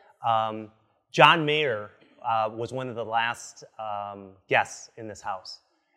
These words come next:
And we couldn't see the house because he was in the house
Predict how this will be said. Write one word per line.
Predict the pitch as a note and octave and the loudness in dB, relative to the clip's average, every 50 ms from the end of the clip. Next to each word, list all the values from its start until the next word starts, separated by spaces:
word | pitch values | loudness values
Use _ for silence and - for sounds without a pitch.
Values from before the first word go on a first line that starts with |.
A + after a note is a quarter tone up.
| _ _ | _ _
And | C3+ A#2+ A#2+ A#2 A2 A2 | -6 -4 -2 -2 -2 -2
we | B2 D#3 D#3+ | -2 -2 -2
couldn't | - - F3 D3 D3 A#2+ | -2 -2 -2 -2 -2 -4
see | - - - - E3 E3 E3+ | -8 -12 -10 -8 -6 -6 -4
the | D#3+ C#3+ C3+ | -2 -2 -4
house | - - - A2+ G#2 G2 G2+ G2 G2 - - - - - _ _ _ _ _ _ | -4 -2 -2 0 0 0 -2 -6 -8 -8 -8 -8 -8 -12 _ _ _ _ _ _
because | - B2 C3+ B2 G#2 | -12 -8 -8 -6 -6
he | A#2+ | -6
was | A2+ G2+ - - - | -6 -6 -10 -8 -6
in | C#3+ C3+ B2 | -6 -4 -4
the | A2+ G2 | -6 -8
house | - G2+ F2 F2+ - - - - | -10 -12 -14 -16 -14 -14 -14 -14